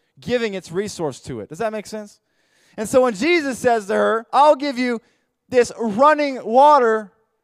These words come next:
she's thinking to herself, "Well, dang. One, it's gonna be clean 'cause it's running. And two, I won't ever have to come back." "Yeah,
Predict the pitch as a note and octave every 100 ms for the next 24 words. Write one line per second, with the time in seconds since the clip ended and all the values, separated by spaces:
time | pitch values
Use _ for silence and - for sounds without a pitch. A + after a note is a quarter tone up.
0 | _ _ - E4 E4 C#4 B3 A#3 A#3 A3+
1 | G#3 A#3 G#3+ G3+ _ _ _ _ _ _
2 | B3+ A3+ D4 A4 G#4+ F3+ A#2+ - _ _
3 | _ _ _ _ _ _ _ _ - F3+
4 | C#4 B3 A3 C4 _ _ _ _ _ _
5 | - G3+ - A#3 G#3 F3+ - A3+ B3 A3
6 | G#3 F3+ E3 - F3+ G#3+ E3+ D#3 F#3 _
7 | _ _ _ G3+ G3+ F3+ - D#4 C#4+ A3+
8 | G#3+ _ _ - C#4 C4+ B3 C4+ C4+ C4
9 | A3+ C#4+ C#4 A#3 C4 D#4+ F4 _ _ _
10 | _ _ _ _ _ F4+ A4+